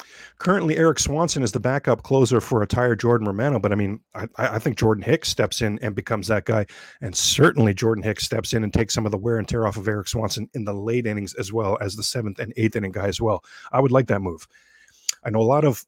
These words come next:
people want, a lot of Blue Jay fans, and I get why, want that, uh, want that, uh, uh, outfielder coming in that's gonna be able to hit left-handed pitching. I know a lot of Blue Jay fans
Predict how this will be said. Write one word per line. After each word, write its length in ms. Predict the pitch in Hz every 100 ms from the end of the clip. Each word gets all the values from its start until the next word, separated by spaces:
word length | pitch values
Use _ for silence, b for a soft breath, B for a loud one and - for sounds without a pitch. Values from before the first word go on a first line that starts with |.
| -
people 300 | - 123 120
want, 240 | 113 120 117
a 80 | 110
lot 180 | 117 127
of 60 | 117
Blue 100 | 123
Jay 160 | 120
fans, 300 | - 117 107
and 80 | 98
I 60 | 98
get 200 | 120 123
why, 360 | 117 117 98 B B B
want 240 | 117 135 -
that, 340 | 123 107 -
uh, 180 | 110 107
want 220 | 127 120
that, 160 | 110 110 _
uh, 160 | - 95 -
uh, 100 | 104
outfielder 420 | 127 151 139 117
coming 300 | - 120 110
in 120 | 110 110
that's 220 | 98 -
gonna 220 | 117 104
be 120 | 104
able 140 | 110 107
to 100 | 92
hit 240 | 123 -
left-handed 600 | 120 117 - 113 107 95
pitching. 400 | 107 107 123 107 b b b b b
I 40 |
know 120 | 107
a 20 | 98
lot 180 | 123
of 60 | 135
Blue 140 | 123
Jay 160 | 113 113
fans 420 | - 113 113 104